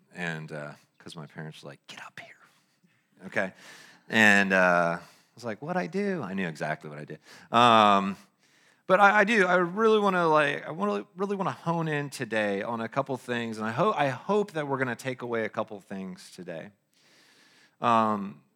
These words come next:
that are going to then, uh,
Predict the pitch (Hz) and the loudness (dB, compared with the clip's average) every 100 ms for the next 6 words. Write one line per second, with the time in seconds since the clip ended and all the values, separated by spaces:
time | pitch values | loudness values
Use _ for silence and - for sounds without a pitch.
0 | _ _ _ _ _ _ _ _ _ _ | _ _ _ _ _ _ _ _ _ _
1 | - 110 117 113 135 139 127 117 123 110 | -6 0 2 2 2 2 0 -4 -6 0
2 | 117 110 104 101 101 101 98 | 2 2 0 -4 -10 -16 -18